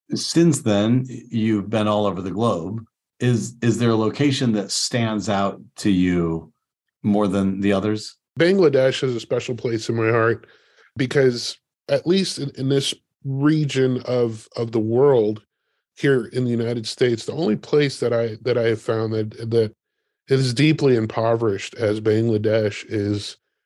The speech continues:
Speaker 2: is Haiti. And that was a trip that I did in two thousand. It was just after the earthquake, two thousand ten, two thousand eleven. I don't remember, but Bangladesh was, was very special to me. I,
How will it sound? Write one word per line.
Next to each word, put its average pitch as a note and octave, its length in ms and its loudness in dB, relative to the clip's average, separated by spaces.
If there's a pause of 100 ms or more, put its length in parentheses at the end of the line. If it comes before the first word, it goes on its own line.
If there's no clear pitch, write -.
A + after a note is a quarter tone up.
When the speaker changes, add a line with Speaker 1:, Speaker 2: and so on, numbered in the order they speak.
(180)
Speaker 2:
is A2 140 -2
Haiti. C3 580 0 (400)
And A2 220 2
that C3 120 4
was B2+ 140 4
a G#2 60 0
trip G#2+ 260 -2
that G#2+ 100 0
I G#2 140 2
did G#2+ 220 -2
in G#2 100 -2
two G#2+ 200 -8
thousand. G#2+ 680 -2
It C3+ 140 0
was A#2+ 180 -4
just D3+ 240 0
after A#2+ 300 2
the G#2+ 100 0
earthquake, A2+ 520 -2
two - 160 -8
thousand A2+ 380 0
ten, A2+ 220 -6
two A2 140 -8
thousand A2 380 0
eleven. G#2+ 340 -4 (420)
I C3 60 0
don't A#2+ 140 2
remember, A#2 420 2
but A2+ 240 0
Bangladesh C3 800 2 (500)
was, B2 640 0
was C3+ 200 0
very C#3 220 2
special B2+ 380 -2
to A#2+ 40 -4
me. G#2 100 -2
I, B2+ 200 -4